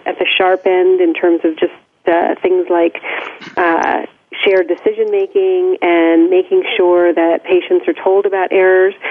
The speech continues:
but also at other levels. So hospitals, for example, need to include patients on quality committees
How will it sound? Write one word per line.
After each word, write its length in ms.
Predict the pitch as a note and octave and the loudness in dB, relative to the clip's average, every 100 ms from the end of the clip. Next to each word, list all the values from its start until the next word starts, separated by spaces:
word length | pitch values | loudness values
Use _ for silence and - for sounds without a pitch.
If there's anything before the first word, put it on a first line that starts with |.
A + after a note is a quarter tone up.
| - - - | -12 -14 -6
but 120 | F#3 | -2
also 460 | F#3+ G3+ - F#3 F#3 | -2 -2 0 0 0
at 140 | F3+ | 0
other 180 | G#3+ C4 | 0 0
levels. 340 | F3+ D#3+ C3+ D3+ | 0 -2 -2 -2
So 80 | F#3 | -4
hospitals, 540 | - A3 - F3 D#3+ - | -4 -6 -4 -2 0 0
for 120 | E3+ | -2
example, 420 | D#3 E3 D#3+ E3+ | 0 -2 0 2
need 200 | E3 F3 | 2 2
to 60 | F3+ | 2
include 360 | F3 - F#3+ | 0 0 -2
patients 540 | - F#3+ F3 - F3 - | 0 -2 -2 -2 -2 -2
on 280 | F3 E3+ E3+ | 0 2 0
quality 440 | - G3+ F#3 E3 | 0 0 2 0
committees 420 | - E3+ E3 E3 | 0 2 4 2